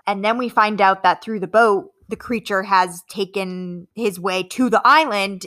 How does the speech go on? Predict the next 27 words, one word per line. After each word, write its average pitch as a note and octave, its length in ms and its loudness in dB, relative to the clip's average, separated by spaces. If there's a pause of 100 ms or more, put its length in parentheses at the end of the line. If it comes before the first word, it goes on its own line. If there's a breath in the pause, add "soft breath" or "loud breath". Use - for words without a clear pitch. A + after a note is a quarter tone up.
and G3 440 -8 (480 soft breath)
these A#3 180 -8
people B3 320 -6
who A#3 120 -8
believe G3+ 320 -6
that G3+ 140 -2
they G3 100 -4
were F3+ 140 -4
safe C4 360 -4
there G3+ 180 -2
because F#3 680 -4 (320)
the F#3 600 -2 (120)
creatures G#3 420 -6
cannot F3+ 480 4 (320)
make G3+ 240 0
it F3+ 120 -6
through F#3 180 -6
water, G3 760 2
they G3+ 300 -6
end G3 240 -2
up F3 160 -4
dying G3 320 2
as F3+ 160 -10
well. F#3+ 320 2
So A#3+ 200 -4
it's A3+ 180 -4
just D#4+ 280 -8